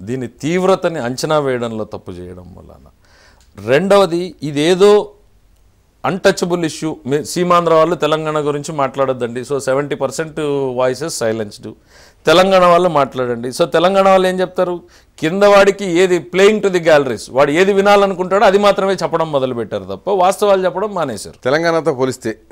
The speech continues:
Speaker 2: తెలంగాణలో ప్రజలు రాజకీయ నాయకత్వం కూడా ఆంధ్ర ప్రాంత రాజకీయ నాయకత్వం అంత చురుకైనది కాదు.
Speaker 1: కరెక్టే.
Speaker 2: వాస్తవం ఇది.
Speaker 1: వాస్తవం.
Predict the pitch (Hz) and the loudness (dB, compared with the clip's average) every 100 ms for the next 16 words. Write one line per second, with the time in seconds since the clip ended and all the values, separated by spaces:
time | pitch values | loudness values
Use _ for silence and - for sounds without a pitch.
0 | 107 95 98 117 123 131 127 131 123 117 | -18 -16 -12 -8 -6 -4 -2 -2 -2 -4
1 | 110 110 101 - _ _ - _ _ _ | -4 -4 -6 -8 _ _ -20 _ _ _
2 | - - 87 110 113 123 113 104 104 98 | -20 -16 -8 -6 -6 -6 -4 -4 -6 -8
3 | 90 76 - _ _ _ _ _ - 101 | -10 -12 -14 _ _ _ _ _ -16 -10
4 | 131 135 135 123 117 113 113 110 107 107 | -2 -2 -2 -6 -4 -4 -4 -4 -6 -8
5 | 101 95 - 101 98 95 - 92 - 123 | -10 -14 -12 -10 -10 -12 -12 -14 -10 -6
6 | 160 143 104 87 82 _ _ - - - | -4 -4 -4 -6 -6 _ _ -18 -18 -18
7 | - - _ _ _ _ _ - 110 - | -20 -20 _ _ _ _ _ -4 -4 -4
8 | 90 76 101 101 - | -14 -8 -6 -8 -14